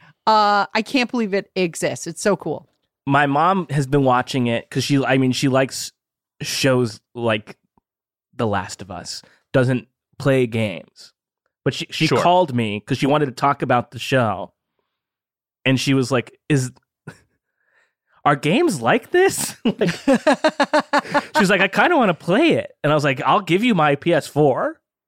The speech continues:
Speaker 2: if you wanna play it. Like, don't make, <laughs> don't make me come down there and make you play this video game." Uh, but she's really, really loving it. And she's just, like, so impressed with, like,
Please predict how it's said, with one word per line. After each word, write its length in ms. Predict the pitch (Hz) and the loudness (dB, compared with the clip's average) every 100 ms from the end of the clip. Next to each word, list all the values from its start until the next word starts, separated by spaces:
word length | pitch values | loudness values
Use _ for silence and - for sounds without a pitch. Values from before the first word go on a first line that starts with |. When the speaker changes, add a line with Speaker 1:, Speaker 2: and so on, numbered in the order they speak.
| _ | _
Speaker 2:
if 140 | 147 135 | -2 2
you 100 | 151 | 4
wanna 220 | 151 135 | 4 0
play 260 | - 139 | 0 0
it. 140 | 101 - | 0 -2
Like, 320 | 143 113 - _ _ _ _ _ - - _ _ 151 | -2 -2 -4 _ _ _ _ _ -20 -20 _ _ -2
don't 180 | 151 156 | 0 2
make, 300 | 156 - _ | -2 -4 _
<laughs> 1160 | 196 - _ - - 190 - - - 175 - 180 | -10 -10 _ -20 -18 -18 -18 -4 -2 0 0 2
don't 140 | 254 | 2
make 120 | 262 220 | 2 0
me 80 | |
come 160 | 214 185 | -2 0
down 180 | 185 175 | 2 2
there 80 | 156 | 2
and 60 | |
make 120 | 165 | 0
you 100 | 165 | 0
play 160 | 151 180 | 2 2
this 100 | 127 | 2
video 260 | 147 151 117 | 0 0 0
game." 300 | 101 117 - - - - | -4 -8 -10 -20 -20 -4
Uh, 240 | 143 135 127 | 2 4 2
but 120 | 135 | 0
she's 240 | 202 151 | 0 2
really, 160 | 165 156 | 4 4
really 180 | 143 131 | 2 2
loving 240 | 117 120 | 0 0
it. 80 | 117 | -2
And 100 | 117 | -2
she's 180 | 139 123 | -2 -2
just, 140 | 117 | -2
like, 120 | 113 | -6
so 140 | - 120 | -2 -2
impressed 420 | 107 - 104 - | -2 -2 -4 -4
with, 220 | 113 104 | -8 -6
like, 320 | 110 85 - | -4 -6 -10